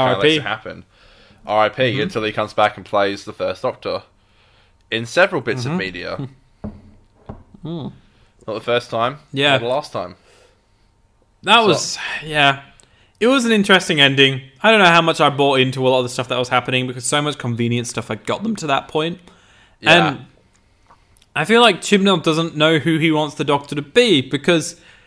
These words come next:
Speaker 2: in the Silurian two-parter, he's all like, "Ah, you know, the Doctor stood there like, 'We have to be better than them.'"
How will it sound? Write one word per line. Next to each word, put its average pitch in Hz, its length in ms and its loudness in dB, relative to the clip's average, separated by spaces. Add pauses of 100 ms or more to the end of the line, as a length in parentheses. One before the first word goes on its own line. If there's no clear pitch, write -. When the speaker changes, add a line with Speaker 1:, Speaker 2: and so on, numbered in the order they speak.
(220)
Speaker 2:
in 196 260 6
the 190 80 2
Silurian 180 600 4
two-parter, 131 560 6
he's 131 200 2
all 135 200 2
like, 127 380 0 (420)
"Ah, 123 560 0
you 135 100 0
know, 131 140 2
the 135 80 -2
Doctor 156 320 2
stood 143 240 -4
there 143 100 0
like, 127 220 -4
'We 131 80 -4
have 185 240 6
to 165 80 -2
be 156 140 0
better 165 340 4
than 131 220 0
them.'" 113 280 -2